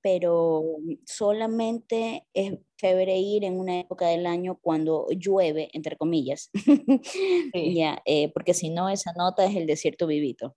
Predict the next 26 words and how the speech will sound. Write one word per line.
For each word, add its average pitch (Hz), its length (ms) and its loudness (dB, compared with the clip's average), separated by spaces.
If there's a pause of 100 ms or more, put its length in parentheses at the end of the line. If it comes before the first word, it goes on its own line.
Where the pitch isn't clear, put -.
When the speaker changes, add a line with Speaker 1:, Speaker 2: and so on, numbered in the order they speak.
(360)
Speaker 1:
Bueno, 147 280 -2
entonces, 180 640 -4
lo, 170 380 0
lo 165 180 0
maravilloso 165 720 -2
de 214 120 -4
esto - 500 -6
es 175 180 -4
que 165 220 -2
a 160 140 -6
pesar 165 340 -2
de 202 100 -2
que 196 80 0
en 180 80 -6
todas - 180 0
partes 208 300 -2
del 175 120 -2
mundo, 180 260 -2
sobre 147 240 -8
todo 160 220 0
en 180 160 0
África, 156 460 -4
que - 140 -8
es 160 60 0
donde 156 180 2
está 165 400 -2